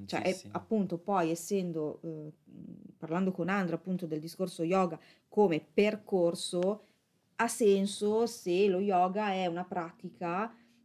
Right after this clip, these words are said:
Speaker 1: è un viaggio che voglio affrontare già da prima, cioè, mm, non in ottica di, però se è un, un, una pratica che io s-, faccio già nel mio, mm, chiamiamo periodo ordinario, non so,
Speaker 2: Mm, mm,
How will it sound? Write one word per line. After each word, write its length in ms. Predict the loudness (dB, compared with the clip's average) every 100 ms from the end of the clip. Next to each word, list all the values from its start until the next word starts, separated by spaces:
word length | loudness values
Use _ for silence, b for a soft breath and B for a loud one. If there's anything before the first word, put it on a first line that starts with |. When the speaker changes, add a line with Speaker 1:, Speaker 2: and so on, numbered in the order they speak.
| _
Speaker 1:
è 140 | -2
un 180 | 0 0
viaggio 520 | 2 2 2 0 -4
che 100 | -4
voglio 240 | -2 0 0
affrontare 720 | -4 -4 -2 -2 -2 0 -2
già 140 | -2
da 100 | -6
prima, 420 | -6 -2 -2 -2 -6 _ b b b _
cioè, 300 | -6 -6 -6 _ _ _ -10
mm, 240 | -8 -6
non 240 | 0 2 2
in 120 | 0
ottica 420 | -2 -4 -8 -4
di, 200 | -4 -4
però 320 | -2 0 0 B B _
se 240 | -4 0
è 120 | 2
un, 300 | 2 0 -2 -4
un, 760 | -8 -6 -6 -6 -6 -8 -10 -6
una 160 | -6
pratica 480 | -4 -4 -6 -8 -10
che 140 | -6 -6
io 260 | -2 -2
s-, 160 | -2 -12 _ _
faccio 520 | -6 -6 -10 -10 -8
già 180 | -4 -4
nel 140 | -4
mio, 180 | -4 -4 -6
mm, 680 | -8 -10 -12 -12 -12 -14 -16
chiamiamo 280 | -12 -6 -4
periodo 320 | -4 -4 -4
ordinario, 800 | -6 -8 -14 -12 -12 -14 -14 -14
non 160 | -12 -10
so, 180 | -8
Speaker 2:
Mm, 60 | -6
mm, 120 | -8